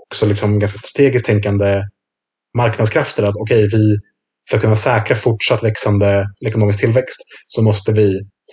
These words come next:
säkra, ö, men, men, men, alltså, arbetarnas överlevnad. Så vi behöver lagar mot ett barnarbete. Vi behöver en familjelön som gör att kvinnorna kan gå hem, gå, gå tillbaka till hemmet och jobba gratis där, eh, med att skapa nya arbetare.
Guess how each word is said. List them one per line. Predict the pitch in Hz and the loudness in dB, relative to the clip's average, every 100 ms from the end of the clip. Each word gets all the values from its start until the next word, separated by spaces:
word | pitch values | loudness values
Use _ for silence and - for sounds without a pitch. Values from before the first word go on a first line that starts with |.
| - | -2
säkra, | 110 101 104 95 98 - _ _ _ _ - | -2 -2 -4 -4 -6 -12 _ _ _ _ -6
ö, | 143 | -4
men, | 127 123 127 131 | -2 -2 2 2
men, | 131 156 | 4 2
men, | 139 139 135 | 2 0 0
alltså, | - 110 | -2 -2
arbetarnas | 123 113 104 104 | 0 2 2 2
överlevnad. | 131 113 135 135 110 - _ _ _ | 4 4 4 2 0 -10 _ _ _
Så | - 107 | -10 -4
vi | 104 | -2
behöver | 107 143 113 110 104 101 _ _ _ _ - | 2 2 4 4 2 -2 _ _ _ _ -4
lagar | 120 110 101 104 | 0 2 2 2
mot | 98 101 | 2 0
ett | 101 | 0
barnarbete. | 104 101 104 - 107 | 2 2 0 -2 -4
Vi | 104 | -2
behöver | 107 117 113 104 104 101 101 - _ - | -2 2 2 4 4 2 0 -6 _ -6
en | 104 101 101 98 95 101 _ _ - - | -4 -2 -2 -2 -6 -12 _ _ -10 -2
familjelön | 123 113 104 117 120 107 | 2 4 4 4 4 2
som | 101 104 | 0 0
gör | 98 | 0
att | - | 0
kvinnorna | 110 104 | 0 2
kan | 104 104 | 0 0
gå | 101 | 0
hem, | 104 101 98 - _ - | 0 -2 -4 -8 _ -8
gå, | 113 | -6
gå | - | -2
tillbaka | 107 120 117 | 0 0 0
till | 117 | 0
hemmet | 127 110 101 | 2 0 -2
och | 101 | -2
jobba | 101 95 | -2 0
gratis | 104 95 107 | -2 0 0
där, | 156 117 98 - _ _ _ - | 0 0 -2 -8 _ _ _ -10
eh, | 113 101 | -6 -4
med | 101 | -2
att | 101 | -2
skapa | - 104 | -2 0
nya | 107 107 | 2 2
arbetare. | 120 120 110 | 2 0 -2